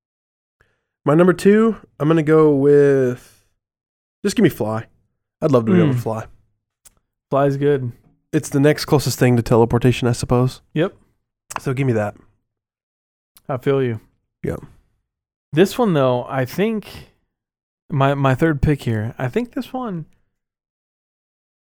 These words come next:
Speaker 2: might be better than your godlike power
Speaker 1: All right.
Speaker 2: by literally a hair.
Speaker 1: Okay.
Speaker 2: That's power absorption.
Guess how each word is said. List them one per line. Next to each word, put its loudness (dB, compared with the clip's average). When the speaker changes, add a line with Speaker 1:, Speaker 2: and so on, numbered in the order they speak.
Speaker 2:
might 0
be 0
better 2
than -2
your 0
godlike 0
power 0
Speaker 1:
All -8
right. -8
Speaker 2:
by 0
literally 0
a -2
hair. -6
Speaker 1:
Okay. -8
Speaker 2:
That's -2
power 2
absorption. -4